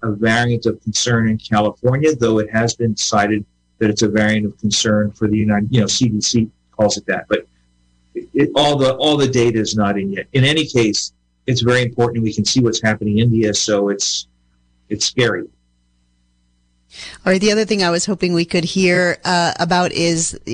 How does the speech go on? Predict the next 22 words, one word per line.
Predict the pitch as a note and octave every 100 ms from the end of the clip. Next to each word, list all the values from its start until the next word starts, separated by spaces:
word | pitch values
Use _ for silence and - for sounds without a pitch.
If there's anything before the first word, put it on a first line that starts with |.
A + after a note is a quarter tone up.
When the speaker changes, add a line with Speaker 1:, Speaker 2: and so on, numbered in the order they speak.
| -
Speaker 2:
I | F3
know | F#3
there've | F3+ E3+
been | F3+ E3+
a | D3
number | E3+ F#3+ G#3 G3 E3+
of | E3 E3
vaccine | D#3+ E3 E3 - - G3+ G3
events | D#3+ E3 E3 - -
at | C#3
schools | - - G#3 G#3+ E3+ C#3+
this | - - -
week, | - - -
and | D#3+ D#3+ D#3
can | - F3
you | E3+
tell | E3+ E3+
us | D#3
how | - E3
those | D#3+ F#3
are | D#3+
going? | C3+ B2